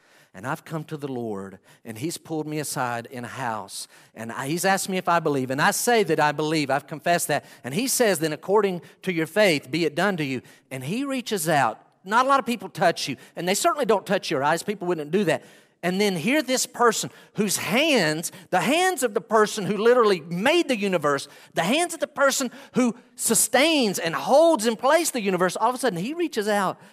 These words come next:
and touches these blind men. And you know what happens? France, R T France writes, "When Jesus touches the eyes of blind people,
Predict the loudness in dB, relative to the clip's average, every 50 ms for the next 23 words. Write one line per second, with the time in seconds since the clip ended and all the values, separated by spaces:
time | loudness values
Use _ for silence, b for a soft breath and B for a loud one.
0 | B B B -18 -18 -18 _ -12 -10 -10 -10 -10 _ -8 -6 -6 -6 -6 -10 -16
1 | _ _ _ -8 -8 -6 -6 -6 -8 -10 -12 -16 -20 _ _ _ _ _ _ _
2 | _ _ -6 -4 -4 -4 -4 -6 -8 -10 -14 -16 -18 -20 _ _ _ _ _ _
3 | _ _ _ _ _ _ _ _ _ _ _ _ _ _ _ _ _ _ _ -18
4 | -16 -12 -12 -10 -10 -10 -10 -10 -12 -12 -14 _ -20 -20 _ -20 -20 _ _ _
5 | _ _ _ _ b b b b b b b b b b b b b b b b
6 | b b -8 -2 0 0 0 0 -4 -4 -4 -4 -4 -4 -6 -10 -10 -6 -6 -4
7 | -4 -4 -6 -8 -6 -2 -2 -2 -2 -4 -8 -8 -6 -6 -6 -6 -6 -6 -6 -6
8 | -6 -8 -10 -10 _ -4 -4 -4 -4 -6 -12 -12 -10 -8 -6 -6 -4 -4 -4 -4
9 | -4 -6 -10 -8 -6 -6 -4 -2 -4 -4 -6 -10 -12 -14 -14 -12 _ -6 -6 -6
10 | -6 -8